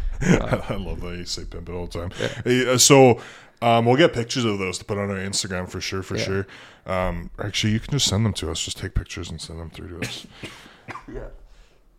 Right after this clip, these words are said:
Speaker 2: So, uh, we're, we're winding down here. A couple of questions I have left is,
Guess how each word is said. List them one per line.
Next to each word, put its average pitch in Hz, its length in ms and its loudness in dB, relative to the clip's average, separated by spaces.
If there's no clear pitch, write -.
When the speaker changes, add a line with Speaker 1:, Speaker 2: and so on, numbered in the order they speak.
Speaker 2:
So, 160 720 12
uh, 123 560 8
we're, 120 320 8
we're 110 160 0
winding 139 320 10
down 127 300 8
here. 104 300 -4
A - 40 -18
couple 135 240 2
of 120 60 2
questions 113 480 2
I 107 120 2
have 101 440 -2
left 95 500 -2
is, 95 420 -2